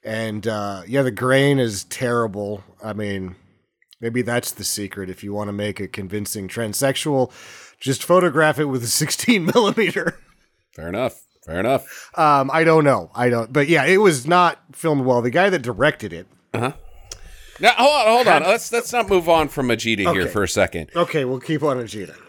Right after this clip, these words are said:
Speaker 2: Uh, let's just say that in today's modern society, we're not exactly the most accepting of transgendered people. Uh, we're, we're trying, we're trying,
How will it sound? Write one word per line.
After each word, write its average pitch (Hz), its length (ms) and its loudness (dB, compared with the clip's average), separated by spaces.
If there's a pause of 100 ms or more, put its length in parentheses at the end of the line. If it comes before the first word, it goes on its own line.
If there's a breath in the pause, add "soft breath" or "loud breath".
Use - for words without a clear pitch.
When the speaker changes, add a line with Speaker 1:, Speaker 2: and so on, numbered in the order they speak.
Speaker 2:
Uh, 185 580 8
let's 208 340 -2
just - 500 -2
say 196 340 2
that 170 300 2
in 160 280 2
today's 143 580 2
modern 147 320 0
society, 151 680 2
we're 294 140 0
not 277 180 4
exactly 156 560 2
the 135 80 0
most 127 280 2
accepting 120 540 0
of 117 100 0
transgendered 127 680 0
people. 196 420 -2 (360 loud breath)
Uh, 156 760 4
we're, 156 260 0
we're 156 140 0
trying, 165 460 0 (100)
we're 135 100 -4
trying, 160 480 2